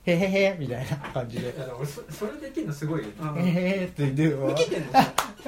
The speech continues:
Speaker 1: 「受ける」みたいな感じになるから。
Speaker 3: え、なんかさ、わかんない用語とか言うの？そこまでじゃない。
Speaker 1: あ、そこまでじゃない。
Speaker 3: あー。
Speaker 1: あのー、
Speaker 3: 話してる内容が、
Speaker 1: 話してる内容は、あの、あっちの、まあ、最-、あの、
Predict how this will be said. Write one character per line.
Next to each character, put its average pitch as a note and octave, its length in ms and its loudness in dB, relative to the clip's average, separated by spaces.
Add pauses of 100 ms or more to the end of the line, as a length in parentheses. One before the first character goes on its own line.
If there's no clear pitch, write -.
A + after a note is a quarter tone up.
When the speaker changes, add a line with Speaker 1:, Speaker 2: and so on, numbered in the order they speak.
(140)
Speaker 1:
「受 B3 200 4
け F4+ 120 4
る」 D4 220 6
み E3+ 80 0
た F3 140 4
い - 60 -2
な C#3 100 0
感 E3 160 6
じ C#3 80 0
に D3 40 2
な E3+ 100 4
る F3 80 -6
か D3 80 0
ら。 C3+ 200 0 (220)
Speaker 3:
え、 D#4+ 40 -2
な E4+ 60 0
ん - 20 -2
か A#3 60 -4
さ、 D3 100 -2
わ D3+ 160 2
か G4 140 -2
ん G4+ 80 -2
な G3+ 100 0
い C3+ 140 -2
用 F3 160 6
語 G3+ 120 -2
と G#3 100 -6
か C3+ 80 -4
言 D#3+ 160 0
う - 20 -4
の？ - 80 -8 (600)
そ - 140 -8
こ G4 120 -4
ま G#4+ 100 -2
で F4+ 80 0
じ E3+ 60 -2
ゃ - 20 0
な F3 120 2
い。 - 20 6
Speaker 1:
あ、 D#3 40 2
そ G#3 140 -2
こ B3+ 100 -8
ま C#4+ 140 2
で C#3 120 2
じ A2+ 80 -6
ゃ A2 40 -6
な A2 100 -6
い。 - 40 -10
Speaker 3:
あ B2 480 -14 (140)
ー。 B2+ 60 -6
Speaker 1:
あ B2 60 -2
の A#2 680 -4 (120)
ー、 - 40 -14
Speaker 3:
話 G4 180 -4
し - 60 -10
て F4+ 60 4
る D#3 120 -2
内 D#4+ 320 0
容 E4+ 180 0
が、 D#4+ 360 -6
Speaker 1:
話 C#4 380 -2
し - 40 -12
て A3 80 0
る D#3+ 80 -2
内 D#3 240 0
容 E3+ 180 -2
は、 G3 460 -2
あ D#3 140 -2
の、 D3+ 260 -2
あ D#3+ 60 2
っ D#3 120 -10
ち - 160 -8
の、 G#3+ 440 -2 (760)
ま F#3+ 120 4
あ、 - 20 4
最-、 F3+ 300 0 (240)
あ D#3+ 120 -2
の、 C#3+ 300 0